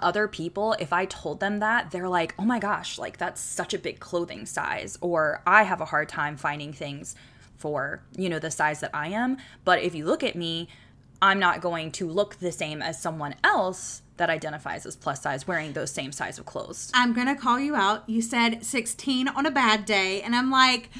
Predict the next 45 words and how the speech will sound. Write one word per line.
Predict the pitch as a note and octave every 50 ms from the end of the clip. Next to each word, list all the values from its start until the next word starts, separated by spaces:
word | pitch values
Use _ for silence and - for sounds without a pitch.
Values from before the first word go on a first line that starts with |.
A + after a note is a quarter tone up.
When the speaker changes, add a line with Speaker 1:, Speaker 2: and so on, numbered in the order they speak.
| - - -
Speaker 2:
there | - D4 -
are | - E4+ F4 F#4+
no | G4+ G4+ G4+ E4+
bad | F4 E4 E4 E4 C4+
days | D#4+ D4+ D#4+ - -
with | D4 C#4
our | D#4 C4 B3
body. | A3+ A#3 A#3 A3+ G#3 G3 F#3+ F#3 F#3 -
Our | - - B3 B3
body | A#3 A3+ A#3 B3+ A#3+ A#3+ B3+ C#4 D4+ D4 D4+ -
is | C#4 C#4+ A#3+ -
able | - A3+ A#3+ A#3+ A3+ C4 D4
to | C#4+ - D4 C#4
shift | A3+ - - E4 C#4 C#4 C#4+ -
and | - C4+ C#4 C#4
change, | - - C#4+ A#3+ B3 B3+ A#3
and | C#4+ C4
it's | D4 F4 - -
all | C#4 C4+ C#4 D#4 E4
okay, | D4 C#4+ D4+ E4+ - D#4+ C#4+ A#3+ A3+ A3+
'cause | B3+ C4 A#3 - -
I'm | B3+ D#4+ G4+ A#4 A4+ F4
sixteen | - - - G4+ - - - - - E4+ D#4+ D4 C#4 C4+ C4+ C#4 C#4 - - - - - - -
on | F#4 F#4
a | F#4
good | D#4 B3+ F#4 D#4+ C4 A#3
day | A3+ C#4 B3+ A3+ A3 C4+ - - - A#4+
<laughs> | A#4+
in | G#4+ D4+
Jacqueline's | A#3+ - G4+ F4+ F#4+ F#4+ - A#3+ C4+ F4 F4+ D#4 - D#4
world. | C4 B3 A#3 A3+ A3
No, | A3 G#3+ G#3 - - - - - -
I | - E4+
usually | F#4+ G#4+ B4+ A4 A4 A#4+ G#4
wear, | F#4+ E4+ D#4+
like, | D#4+ D#4 C4 A3+
a | -
size | A#3 B3 A#3 A3+ A3 A3+
sixteen, | - - A#3 A3+ A3+ - - - D#4 D#4 D#4 D#4 D4+
depending | C4+ A#3+ - - A3 A#3 A#3+ B3+ C4 C#4
on | C#4+ C#4
the | C#4
brand, | A#3+ A3+ G#3+ G3 G#3 G#3 G#3+ A3 A3+ A#3+
sometimes | A3+ - A#3 G#3+ G#3+ G#3+ G#3+ G#3 G3+ G3+
an | G3+ -